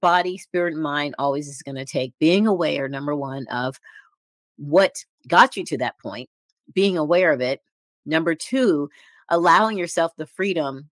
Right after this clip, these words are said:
to move out of that. And number three, taking steps towards the you you wanna see on the other end of that.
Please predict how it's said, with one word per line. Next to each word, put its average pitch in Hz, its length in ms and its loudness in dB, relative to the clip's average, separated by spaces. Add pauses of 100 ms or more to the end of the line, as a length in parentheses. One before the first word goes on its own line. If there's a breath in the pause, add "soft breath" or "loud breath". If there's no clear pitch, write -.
to 190 120 -2
move 170 260 0 (140)
out 226 280 2
of 160 140 -8
that. 123 280 -6 (440 soft breath)
And 202 240 -2
number 233 340 -2
three, 180 560 -2 (240)
taking 208 440 -2
steps - 440 -2
towards 156 520 -2 (280)
the 147 100 -2
you 165 220 -2
you 160 200 0
wanna 147 240 -2
see 139 460 -6 (540)
on 143 120 2
the 139 120 -4
other 104 180 -4
end 78 160 -10
of 101 60 -10
that. - 220 -8